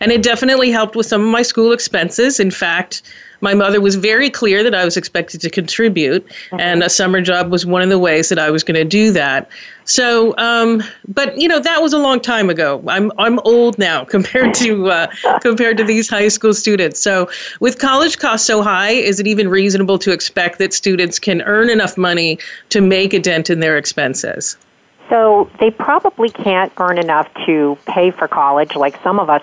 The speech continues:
Speaker 2: did back in the day, but they can certainly help with their expenses. So, you know, students are going to have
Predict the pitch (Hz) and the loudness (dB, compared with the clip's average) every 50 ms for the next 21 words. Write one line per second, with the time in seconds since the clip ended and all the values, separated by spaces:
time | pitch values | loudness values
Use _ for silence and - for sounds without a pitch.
0 | - _ - 123 123 127 127 151 - - 135 135 - - 147 131 127 - 139 127 | -2 _ -4 -2 0 -2 -2 -2 -2 -2 -2 -2 -2 -4 -4 -4 -2 0 0 2
1 | 131 143 151 151 - - 175 165 - - 190 185 - - 202 196 - - - 214 | 2 2 0 -2 -2 -2 -2 -2 0 0 -2 0 0 -2 -6 -6 -4 -2 -2 -2
2 | 214 196 208 208 202 185 160 151 160 165 175 165 - - 170 160 151 - - 160 | -2 -2 -2 -4 -2 -2 -2 -2 0 0 -2 -2 -2 -2 -2 -2 0 0 0 0
3 | 151 143 139 - - - - 131 147 - - 240 254 302 330 - - - - - | 0 0 -2 -6 -10 -6 -6 -6 -6 -4 0 2 2 2 0 -2 -8 -20 -20 -20
4 | - - - - - - - - - - 202 185 185 180 180 180 185 180 208 196 | -20 -18 -20 -20 -20 -20 -20 -8 -2 0 2 4 4 4 4 4 2 0 -2 -2
5 | 202 160 147 - - - - 202 208 190 - 185 165 180 175 170 165 - - - | 0 0 0 -2 -4 -4 -4 -2 -2 0 -2 -2 0 0 0 0 -2 -4 -6 -6
6 | - 160 156 147 139 - | -2 0 0 0 -2 -4